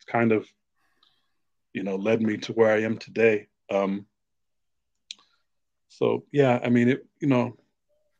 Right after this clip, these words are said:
but one thing I wanna, I wanted to, I wanna go back. I just wanna talk about how Pepe met Prince.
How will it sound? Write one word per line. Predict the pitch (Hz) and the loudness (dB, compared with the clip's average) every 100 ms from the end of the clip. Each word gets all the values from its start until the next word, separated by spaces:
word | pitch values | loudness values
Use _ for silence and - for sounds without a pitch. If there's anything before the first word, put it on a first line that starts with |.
| _ _ _ - | _ _ _ -4
but | 143 127 - _ _ _ - | -2 -2 -4 _ _ _ 0
one | 156 151 | 2 4
thing | 165 | 4
I | 139 | 6
wanna, | 139 143 - | 4 4 2
I | |
wanted | 127 156 170 | 2 2 2
to, | 120 123 _ _ _ - | 0 -2 _ _ _ 0
I | |
wanna | 151 165 | 2 4
go | 139 | 4
back. | 123 131 | 6 6
I | 143 | 6
just | 160 190 | 2 2
wanna | 151 | 2
talk | 120 139 | 4 4
about | 127 117 | 4 2
how | 113 - - | 0 -4 -2
Pepe | 147 - 120 | -2 0 -2
met | 117 117 120 | 0 -2 -4
Prince. | - 135 117 - - | -2 0 0 -4 -20